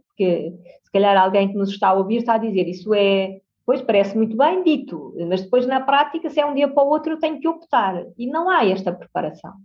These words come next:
E por isso também, cada vez mais acautelarmos estas situações do que é que são cuidado, do que é que é cuidar de outrem, porque tendo em conta a nossa estrutura fami-, a nossa estrutura, eh, etária e até familiar,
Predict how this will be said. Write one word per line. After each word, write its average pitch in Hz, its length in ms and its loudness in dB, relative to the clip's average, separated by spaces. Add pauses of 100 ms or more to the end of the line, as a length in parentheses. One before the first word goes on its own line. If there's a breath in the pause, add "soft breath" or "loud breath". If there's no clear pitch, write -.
(560 soft breath)
E 196 100 0
por 220 160 0
isso 269 360 0
também, 254 600 2 (580 soft breath)
cada 247 280 4
vez 247 240 4
mais 202 340 2
acautelarmos 196 840 0
estas 175 280 -2
situações 180 640 -2
do 196 100 -8
que 214 120 0
é - 20 4
que 214 80 -4
são 196 220 0
cuidado, 170 680 0
do 185 200 0
que 226 100 2
é 226 60 4
que 233 100 2
é 226 60 4
cuidar 202 500 2
de 190 60 0
outrem, 170 540 -2 (380 soft breath)
porque - 160 -20
tendo 311 200 2
em 285 100 -4
conta 196 320 2
a 202 40 4
nossa 214 280 2
estrutura 185 500 -2
fami-, 175 400 -6
a 175 180 2
nossa 196 260 2
estrutura, 180 760 -2
eh, 165 240 -4
etária 190 540 4
e 170 140 2
até 180 200 0
familiar, 175 760 -2